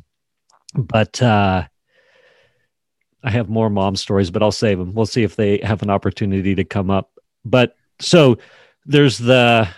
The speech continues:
like, the, you get a die of old age, you get to have a disease that perhaps, you know, uh, uh, kills you.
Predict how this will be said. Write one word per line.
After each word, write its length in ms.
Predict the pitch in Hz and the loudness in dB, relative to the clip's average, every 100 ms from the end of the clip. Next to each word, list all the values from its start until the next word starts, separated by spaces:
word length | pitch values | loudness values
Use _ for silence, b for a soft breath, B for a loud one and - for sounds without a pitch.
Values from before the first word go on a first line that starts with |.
| - 120 | -18 -4
like, 280 | 127 113 - | -2 -2 0
the, 240 | 120 110 | 0 2
you 140 | 110 | 0
get 160 | 113 117 | 2 2
a 40 | 95 | 2
die 300 | 110 120 120 | 2 4 4
of 120 | 113 | 2
old 200 | 117 107 | 2 2
age, 480 | 107 110 113 95 120 | 2 2 2 -2 -6
you 100 | 101 | -4
get 220 | 113 - | -4 -4
to 360 | 117 110 101 b b b b b _ _ | -2 -2 -2 b b b b b _ _
have 260 | 120 113 | -2 0
a 80 | 110 | 0
disease 1000 | 110 98 90 117 113 113 107 90 - - - - - 123 | 0 -2 0 2 4 4 0 -2 -8 -14 -20 -20 -14 -4
that 220 | 110 - _ | -4 -4 _
perhaps, 680 | 117 101 110 107 - - - | -4 0 0 -2 -6 -12 -10
you 160 | 117 107 | -4 -2
know, 480 | 104 104 101 95 95 _ _ _ - | 0 2 0 -2 -6 _ _ _ -10
uh, 300 | 101 95 90 - _ _ _ - | -4 -2 -2 -6 _ _ _ -8
uh, 240 | 98 90 - _ _ _ - | -4 -4 -6 _ _ _ -2
kills 320 | 127 110 87 | 2 2 4
you. 420 | 110 107 101 95 | 4 4 4 2